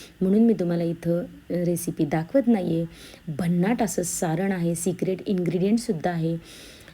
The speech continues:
ते सुद्धा तुम्ही नक्की पहा आणि नक्की करंज्या करून पहा. सगळं जेवण झाले, म्हणजे फोडणीचं वरण, अं, करंज्या, फ्लॉवरची भाजी, चपाती, भात सगळं झालेलं आहे. मी करंज्या अगदी थोड्या, थोड्याशाच करून घेतल्या होत्या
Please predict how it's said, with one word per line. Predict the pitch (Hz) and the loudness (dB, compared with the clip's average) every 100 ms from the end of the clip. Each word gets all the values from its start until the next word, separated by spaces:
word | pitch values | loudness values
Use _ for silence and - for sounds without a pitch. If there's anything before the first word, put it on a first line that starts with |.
| - - | -12 2
ते | 196 | 4
सुद्धा | 190 160 143 | 4 0 0
तुम्ही | 208 202 175 | 2 2 4
नक्की | 165 208 - | 2 0 0
पहा | 254 190 | -2 0
आणि | 185 170 165 170 | -2 0 0 0
नक्की | 170 165 165 - 214 | 0 0 -2 -4 -4
करंज्या | 202 170 160 165 | 0 2 2 -2
करून | 180 165 156 | -2 -2 -2
पहा. | 151 160 143 - - - - - | -4 -6 -10 -16 -20 -20 -14 -4
सगळं | 202 143 - 214 | -4 -2 4 4
जेवण | 233 190 165 | 6 4 4
झाले, | 165 170 165 | 0 0 0
म्हणजे | 165 170 | 0 -2
फोडणीचं | 170 180 160 165 165 | 0 0 2 0 0
वरण, | 165 214 185 175 - - - - - | 0 0 0 -2 -6 -20 -20 -16 -2
अं, | 170 165 | 0 0
करंज्या, | 165 180 180 190 175 165 165 | 0 0 2 0 -2 -4 -4
फ्लॉवरची | - 180 165 165 - | -4 -2 0 -2 -4
भाजी, | 165 156 143 175 | -4 -4 -4 -6
चपाती, | 175 170 156 160 175 | -4 -6 -6 -4 -4
भात | 165 160 165 | -4 -6 -2
सगळं | 233 214 | 2 4
झालेलं | 226 220 170 165 | 4 2 2 0
आहे. | 170 170 165 - - - | -2 -4 -6 -16 -14 -4
मी | 180 | 0
करंज्या | 180 175 170 170 | 2 2 0 0
अगदी | 170 147 170 | -2 -2 -4
थोड्या, | 170 160 170 170 - - | -2 -2 -2 -4 -6 -6
थोड्याशाच | 175 170 170 170 247 254 | 0 2 2 2 0 0
करून | 220 165 175 | -2 0 -2
घेतल्या | 175 170 165 | -2 -2 0
होत्या | 165 151 | 0 -2